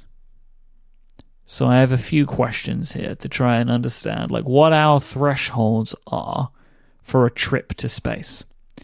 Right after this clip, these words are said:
So, would you be a part of any first trips? Like, how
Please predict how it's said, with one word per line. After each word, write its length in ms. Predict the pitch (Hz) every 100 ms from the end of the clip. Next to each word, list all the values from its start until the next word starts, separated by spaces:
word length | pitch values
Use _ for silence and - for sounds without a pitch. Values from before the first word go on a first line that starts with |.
| - _ _ _ _ _ _ -
So, 320 | - 127 - _ _ _ _ _ _ _ -
would 340 | 156 208 254
you 280 | 247 226 214
be 220 | 190 160
a 60 | 147
part 440 | 139 131 120 113 -
of 220 | 127 - -
any 520 | 117 117 117 117 117 _ _ - -
first 560 | 170 165 165 - - _
trips? 480 | - 131 - - -
Like, 160 | 117
how 760 | - - - 220 240 240 233